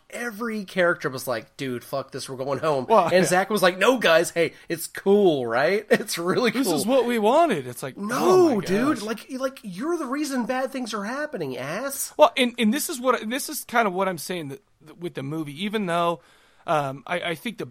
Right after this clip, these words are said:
Speaker 2: the biggest thing about this movie that, that really, and, and, I mean, I really like the movie, so I'll just say that now. But I think, I think I, I liked it a lot because of the fact of how steeped in reality it is,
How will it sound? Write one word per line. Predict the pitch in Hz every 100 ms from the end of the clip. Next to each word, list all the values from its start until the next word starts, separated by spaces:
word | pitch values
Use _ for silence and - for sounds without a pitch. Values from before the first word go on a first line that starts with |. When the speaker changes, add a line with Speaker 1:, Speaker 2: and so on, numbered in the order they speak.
| -
Speaker 2:
the | 143
biggest | 123 190 202 208 -
thing | 190
about | 151 143 135
this | 139 -
movie | 151 127 123 127
that, | 139 131 143
that | 147 147
really, | 156 220 214 185 -
and, | 185
and, | 185 185 175 -
I |
mean, | 185 175
I |
really | 165 202 156
like | 156 139
the | 127
movie, | 127 101 98
so | -
I'll | 127
just | 139 143
say | 151 131
that | 120
now. | 147 - - _
But | 208
I |
think, | 175 247 214 196
I |
think | 170 - -
I, | 175 143 -
I | 151 135
liked | 143 175 -
it | 139
a | 135
lot | 131 147 156 147
because | 156 143 - 226 165 160 - _ _ _ _ _
of | 180
the | 165
fact | 147 190 175 -
of | 165
how | - 170 175
steeped | 185 - - 185 170
in | - 147
reality | 139 147 151 151 139 127
it | 147
is, | 139 113 - -